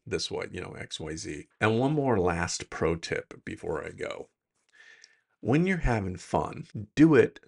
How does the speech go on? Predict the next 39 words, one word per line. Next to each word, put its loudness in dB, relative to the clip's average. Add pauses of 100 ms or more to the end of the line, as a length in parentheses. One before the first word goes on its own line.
sober 0 (1300)
and -4
try 2
that. -4
'Cause -4
if -6
you're 0
always -2
looking -4
for -4
substance -4 (760)
to -2
create -4
the -2
fun -4
for -4
you, -2 (1400)
that's -2 (840)
going -2
to -4
work -2
against -4
you -6
in -10
the -12
long -10
run. -12 (120)
Because 0
if 0
you -4
do -4
things -10
sober, 0
you -2
actually -6
create -4
a -8
deeper -6
bond -8